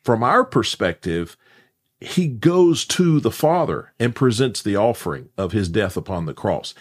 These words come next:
He goes to the Father to pray on our behalf. And so apostle is what he has done from the Father to us. High priest is what he does from us to the Father. Look at verse two. "He was faithful to the one who appointed him,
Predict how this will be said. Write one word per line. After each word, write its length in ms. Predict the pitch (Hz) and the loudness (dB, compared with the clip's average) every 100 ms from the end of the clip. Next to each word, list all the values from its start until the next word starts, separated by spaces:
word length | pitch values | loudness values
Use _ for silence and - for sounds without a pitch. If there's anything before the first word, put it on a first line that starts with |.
| - - | -12 0
He 140 | 135 | 2
goes 420 | 120 151 151 127 | 4 4 4 0
to 200 | - 147 | 2 4
the 100 | 113 | 4
Father 480 | 104 127 120 85 67 - - - | 2 2 2 2 -4 -12 -16 -4
to 140 | 113 | -2
pray 420 | - - 113 85 | 0 2 2 0
on 160 | - 87 | -2 -2
our 180 | 87 82 | 0 0
behalf. 520 | 76 95 78 60 - - - - | -2 -6 -6 -8 -14 -20 -14 -8
And 140 | 92 | 0
so 160 | 127 110 | 2 2
apostle 720 | - 208 208 - 90 95 - | 2 2 4 2 0 -2 0
is 300 | 104 95 - - - | 0 0 -4 -10 0
what 220 | 156 139 | 2 6
he 120 | 151 | 6
has 160 | 123 98 | 4 4
done 280 | 123 117 | 2 2
from 300 | 95 - 113 | -2 -2 0
the 80 | 101 | 0
Father 360 | - 123 107 82 | 2 4 4 0
to 200 | - - | -2 0
us. 340 | 180 - - - _ | 2 0 -4 -16 _
High 180 | 107 110 | 0 0
priest 440 | - 220 143 - | 2 2 2 0
is 160 | 98 - | -2 2
what 120 | 113 | 2
he 80 | 90 | 2
does 320 | 90 85 - - - | 0 0 -2 -8 -10
from 200 | - 87 | -4 0
us 360 | 113 85 - - _ _ - | 2 0 -4 -8 _ _ -8
to 80 | 160 | -6
the 100 | - | -2
Father. 380 | - 104 - _ _ _ _ _ - - | 0 0 -4 _ _ _ _ _ -16 -4
Look 140 | 98 | -2
at 80 | 92 | 0
verse 200 | 110 - | 0 2
two. 260 | 269 185 - _ _ _ _ | 2 0 -4 _ _ _ _
"He 120 | - 147 | 0 2
was 200 | 123 - | 2 0
faithful 540 | - 190 226 - 226 | 2 2 2 0 -2
to 160 | - 127 | 0 0
the 100 | 107 | 0
one 340 | 104 160 175 | 2 2 4
who 120 | 156 | 4
appointed 480 | 110 - 151 139 101 | 2 0 0 2 0
him, 380 | 85 78 73 | -2 -4 -4